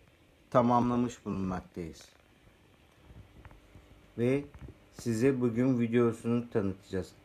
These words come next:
Esasında uzun bir video olduğu için eğer Lego ile ve hikaye ile, oyunla ilgilenmiyorsanız bu videoyu izlemeniz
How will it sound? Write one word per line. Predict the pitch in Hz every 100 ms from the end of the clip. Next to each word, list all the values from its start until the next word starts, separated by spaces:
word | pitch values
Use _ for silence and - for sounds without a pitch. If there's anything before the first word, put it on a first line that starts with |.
| -
Esasında | 131 120 147 143 147 147 156 -
uzun | 131 117 147 143
bir | 135 123
video | 117 131
olduğu | 123 120 113
için | 139 127 - 117 120 -
eğer | 117 117 120 120
Lego | 131 123 127
ile | 113 107 113 -
ve | 117 113
hikaye | 110 - 117 120
ile, | 120 113
oyunla | 123 120 127 123
ilgilenmiyorsanız | 107 110 110 117 127 127 113 107 - 113 123 -
bu | 117 113
videoyu | 120 123 120
izlemeniz | 120 107 104 110 113 135 135